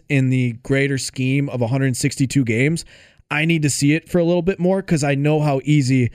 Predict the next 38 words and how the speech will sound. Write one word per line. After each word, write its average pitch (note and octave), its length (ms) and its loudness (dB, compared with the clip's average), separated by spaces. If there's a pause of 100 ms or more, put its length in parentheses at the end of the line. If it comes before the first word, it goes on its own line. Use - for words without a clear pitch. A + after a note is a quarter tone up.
(140)
you D3 140 2
can C3+ 180 0
get C3+ 180 2
out C3 180 0
of A#2 160 0
routines B2+ 640 0 (320)
and B2 320 0
doing C#3 240 2
the B2+ 100 0
same C#3+ 300 0
thing. C3+ 320 0
You, F#3+ 200 0
he's A3 280 0
gonna B3 180 0
have G#3+ 140 -2
to F#3 100 -4
continue F3+ 380 0
to D3 80 -2
do D#3+ 100 4
this C#3 180 0 (100)
over D3+ 300 0
and C3+ 100 0
over B2+ 340 0 (200)
until C#3+ 300 0
it B2 60 -2
becomes B2 340 0
muscle C3+ 320 0
memory A#2 300 0
again, A2+ 260 0 (200)
because C#3 260 2
<laughs> - 20 -2
obviously D3+ 640 0 (200)
it D#3 180 0
wasn't D3+ 320 0
muscle C#3 260 0
memory C3 380 2
for C3+ 200 0
almost C3+ 460 -2